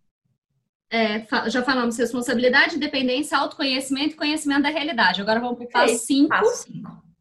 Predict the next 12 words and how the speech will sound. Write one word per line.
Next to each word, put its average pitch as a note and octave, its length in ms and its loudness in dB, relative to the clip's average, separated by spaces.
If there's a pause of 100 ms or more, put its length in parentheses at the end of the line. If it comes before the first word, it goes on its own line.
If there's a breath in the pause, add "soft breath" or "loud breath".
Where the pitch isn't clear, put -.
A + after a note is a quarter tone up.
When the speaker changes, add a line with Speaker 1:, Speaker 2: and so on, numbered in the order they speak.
(340)
Speaker 1:
Que C4+ 80 0
é B3+ 80 2
justamente D4+ 800 0
a B3+ 100 2
determinação. D#4 1200 0
O - 60 -18 (680)
que A#4 120 -2
que C5 80 -4
essa G#4+ 180 0
determinação C4+ 880 0
quer B3 180 -2
dizer? G3 540 -2